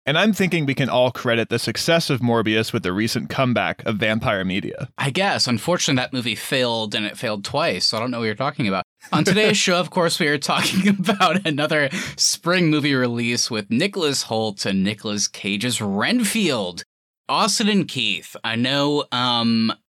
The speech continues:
Speaker 2: we talked about The Unbearable Weight of Massive Talent last year. I think that was our first Nick Cage movie we talked about on the podcast, which is a shame for me 'cause I wish we had talked about twenty at least already to that point.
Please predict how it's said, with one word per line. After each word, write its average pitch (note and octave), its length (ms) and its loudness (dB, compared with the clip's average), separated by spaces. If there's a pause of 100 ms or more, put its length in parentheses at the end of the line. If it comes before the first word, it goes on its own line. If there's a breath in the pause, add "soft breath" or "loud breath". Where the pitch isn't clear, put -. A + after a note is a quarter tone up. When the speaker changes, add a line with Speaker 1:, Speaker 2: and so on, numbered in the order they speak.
(120)
Speaker 2:
we B2+ 120 -6
talked F3+ 280 0
about C#3 200 -2
The C3 100 -4
Unbearable A#2 460 0
Weight G#2+ 200 -2
of G2 80 -4
Massive G2 320 -2
Talent G#2 300 -4
last G#2 500 -4
year. G2+ 400 0 (220 loud breath)
I A#2+ 140 -2
think E3 300 -4
that A#3+ 80 2
was A3 140 2
our A3+ 120 2
first G#3 360 0
Nick G3 200 0
Cage G3 360 0
movie G3+ 380 0
we F#3+ 140 -2
talked F3+ 180 -2
about F#3 120 -4
on - 20 -2
the F#3 100 -2
podcast, F#3 580 -2
which A#2 120 -2
is G#2 100 -2
a G2+ 80 0
shame C3+ 380 0
for A#2+ 160 -2
me A2+ 180 0
'cause G#2+ 200 -4
I G#2+ 100 0
wish A2 260 -2
we G#2+ 80 -2
had G2 140 -4
talked G2+ 260 -4
about G2 340 -6
twenty A#2+ 480 -2
at F#2 160 -6
least G#2+ 360 -6
already G2+ 240 0
to G2 140 -6
that E2+ 280 -6
point. F2+ 320 -6